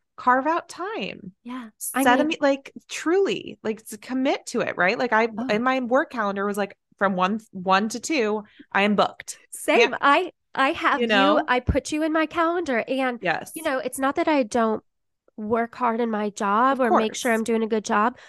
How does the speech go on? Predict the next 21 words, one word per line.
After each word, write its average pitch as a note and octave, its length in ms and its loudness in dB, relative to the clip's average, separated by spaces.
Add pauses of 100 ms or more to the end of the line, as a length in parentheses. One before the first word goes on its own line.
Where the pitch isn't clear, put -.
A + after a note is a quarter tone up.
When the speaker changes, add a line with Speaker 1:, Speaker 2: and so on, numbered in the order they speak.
(280)
Speaker 2:
but E4 260 4 (280)
my G#3 180 -2 (160)
main A4+ 220 4
focus D#4+ 460 0 (280)
are B3+ 220 4
my F4+ 120 2
side F#3+ 320 -4
projects. - 560 -10
Like, B3+ 220 -4
Speaker 1:
Yes. - 240 -18 (180)
Speaker 2:
that's E4 340 2
what D4 220 0
I A#3 240 2
want A#3 520 0
to A#3 420 -2
pursue C4+ 720 2
and A#3 200 0
push A#3 300 -2
forward. C#4 400 4
And A#3 180 -4
so B3 260 2